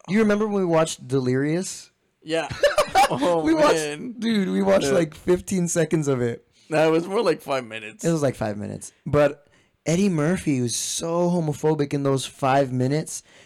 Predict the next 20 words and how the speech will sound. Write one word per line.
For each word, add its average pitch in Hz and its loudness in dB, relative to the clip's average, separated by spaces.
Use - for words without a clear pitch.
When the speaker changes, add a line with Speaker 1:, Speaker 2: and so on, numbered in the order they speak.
Speaker 1:
Could 156 -6
you 185 2
imagine 170 0
if 113 -6
Speaker 2:
Extremely - -8
Speaker 1:
someone 143 -2
tried 143 2
to 131 -2
Speaker 2:
homophobic. - -2
Speaker 1:
come 135 -2
at 131 0
Eddie 127 0
Murphy 123 -4
right 107 -6
now? 101 -10
Man's, 175 0
like, 170 2
fifty-something. 117 -4
Speaker 2:
And 143 -8
he's, 240 -8